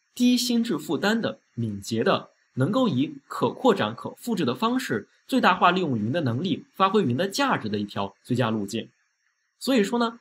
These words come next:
像云原生，它其实是一套指导你去对软件进行架构和设计的一套思想。按照这样的思想去做出来的软件呢，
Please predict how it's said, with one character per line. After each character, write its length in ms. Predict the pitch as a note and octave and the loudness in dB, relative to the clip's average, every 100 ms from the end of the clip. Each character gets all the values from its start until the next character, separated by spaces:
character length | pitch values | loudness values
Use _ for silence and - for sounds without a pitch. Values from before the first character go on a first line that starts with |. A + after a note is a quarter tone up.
| - | -2
像 260 | - G3+ | 0 2
云 120 | C#3 G#3 | 2 2
原 160 | A3 | 2
生， 260 | G#3+ A#3+ B3 - | 2 -2 -4 -10
它 180 | - C4 | 0 2
其 220 | C4 D#3 | 2 0
实 160 | E3+ F3+ | 0 0
是 180 | F#3 C3 | 0 0
一 60 | |
套 200 | C3 C3+ | 0 -2
指 200 | - B2+ | -2 0
导 180 | D#3+ F3 | 0 0
你 140 | A#2+ | -2
去 320 | - - B2 A2+ - | -6 -2 -2 -2 2
对 100 | F3 | 4
软 280 | A#2+ G2+ | 2 -2
件 260 | - G3 A#2 | -4 -2 -2
进 100 | D3+ | -4
行 160 | D3 E3+ | -8 -4
架 220 | A#3+ F3+ | 0 0
构 160 | D#3 | 2
和 160 | A#2 C3+ | 2 0
设 220 | - A3+ | 2 2
计 60 | A2+ | 2
的 40 | |
一 40 | A2+ | -4
套 180 | - D3 | -4 -6
思 300 | - B3 C4+ | -4 -4 -2
想。 200 | - - _ _ _ _ _ _ _ _ _ | -4 -6 _ _ _ _ _ _ _ _ _
按 140 | B3 | 4
照 140 | C4 C4+ | 6 6
这 140 | C4+ | 4
样 80 | D#4 | 4
的 120 | G#3+ | 4
思 120 | F#3+ | 0
想 200 | F#3+ C#3+ | 0 0
去 120 | C3 D3 | 0 0
做 200 | E3+ C#3 | 0 0
出 80 | |
来 80 | D3 | 2
的 80 | C#3 | 2
软 200 | C3 A2 | 0 0
件 140 | C3+ | -2
呢， 160 | A#2+ A#2 | -2 -4